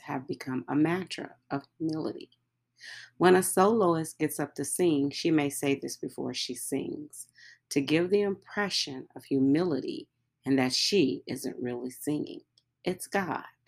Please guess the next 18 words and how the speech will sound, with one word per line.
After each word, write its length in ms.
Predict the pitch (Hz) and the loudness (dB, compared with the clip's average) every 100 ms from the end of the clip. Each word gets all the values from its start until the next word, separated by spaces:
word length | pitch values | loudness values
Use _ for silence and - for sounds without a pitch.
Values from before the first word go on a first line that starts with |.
| _ _ _ _ _ _ _ - - _ | _ _ _ _ _ _ _ -20 -20 _
Or 220 | 214 226 | 2 2
a 40 | |
minister 600 | 226 233 277 254 - 160 143 | 0 2 2 2 0 2 2
may 220 | 147 143 | 2 -2
say 240 | - 139 | -4 -4
it 320 | 131 - - | -4 -8 -14
before 520 | - 143 - 151 147 147 | -6 -6 -2 -2 -2 -4
he 200 | 202 196 | -6 -4
preaches, 640 | - 240 - - - - _ _ _ | -2 -2 -2 -8 -10 -14 _ _ _
so 300 | - - - _ _ | -6 -6 -6 _ _
everyone 600 | 180 196 214 208 175 175 | 6 8 6 6 0 0
will 140 | 180 185 | 0 2
know 360 | 190 147 131 _ _ - _ | 0 -2 -8 _ _ -20 _
that 320 | 143 139 131 - | 0 0 0 -8
he 380 | - 208 233 - | 0 2 2 0
isn't 340 | 135 131 - - | -8 -10 -12 -10
really 320 | 139 - - _ | -12 -12 -14 _
preaching. 420 | 143 - - 170 | -12 -8 -10 -10